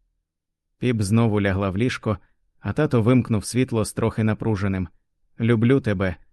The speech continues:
і її обпечені вуха слухали, як батьки намагаються заспокоїти Джоша і покласти його спати. Він не погоджувався,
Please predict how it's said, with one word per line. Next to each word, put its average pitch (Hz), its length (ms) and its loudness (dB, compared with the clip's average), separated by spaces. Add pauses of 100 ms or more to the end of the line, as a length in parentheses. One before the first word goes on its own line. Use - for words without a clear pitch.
і 113 140 0
її 113 260 4
обпечені 110 600 2
вуха 117 320 -2
слухали, 110 580 -2
як 104 240 -2
батьки 101 380 0
намагаються 107 600 2
заспокоїти 101 680 -2
Джоша 117 460 0 (300)
і 117 120 -2
покласти 117 580 0
його 110 220 2
спати. 101 480 -6 (360)
Він 127 280 2
не 117 100 4
погоджувався, 104 840 -2